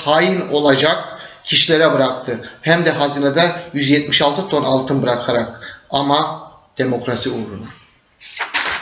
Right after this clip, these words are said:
Oysa erkendi. Okuma yazma oranı düşüktü. Ömründe hep ümmet olarak yaşamış bu halkın önüne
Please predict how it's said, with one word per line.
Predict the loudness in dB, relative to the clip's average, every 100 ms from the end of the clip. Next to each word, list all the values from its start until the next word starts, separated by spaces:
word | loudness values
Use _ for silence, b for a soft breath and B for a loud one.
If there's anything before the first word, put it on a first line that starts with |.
| -10 -16 -18 -16 -16 -16 -20 B B B B B B 0 4
Oysa | 4 4 2
erkendi. | 2 2 0 0 -4 -8 -12 -14 -16 -18 -18 -18 -16 -18 -18 B B B B
Okuma | 4 6 6 8
yazma | 6 4 4 4
oranı | 4 2
düşüktü. | 2 0 0 -2 -2 -4 -12 0
Ömründe | 4 6 6 6 4
hep | 2 -2 -2
ümmet | 4 6 4 4
olarak | 4 4 2
yaşamış | 2 2 2 2
bu | 2 4
halkın | 2 2 2
önüne | 2 4 2